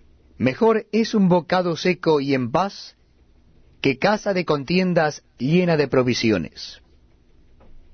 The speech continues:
El siervo prudente se enseñoreará del hijo que deshonra,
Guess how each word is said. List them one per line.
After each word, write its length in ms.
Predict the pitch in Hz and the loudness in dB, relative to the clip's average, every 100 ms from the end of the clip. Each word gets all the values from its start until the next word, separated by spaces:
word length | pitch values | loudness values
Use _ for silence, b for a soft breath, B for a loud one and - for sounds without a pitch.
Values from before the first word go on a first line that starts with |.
| - | -4
El 200 | 180 180 | 0 0
siervo 340 | 165 247 226 202 | 2 2 2 0
prudente 540 | 180 170 196 185 180 | 0 2 0 0 0
se 320 | 165 165 160 | 2 2 2
enseñoreará 720 | 165 - 151 156 151 139 165 180 | 0 0 0 2 2 2 2 0
del 180 | 151 | 0
hijo 440 | 175 185 - 180 - | 0 0 0 0 2
que 160 | 170 | 0
deshonra, 580 | 156 151 143 101 85 - | 0 2 0 0 -4 -8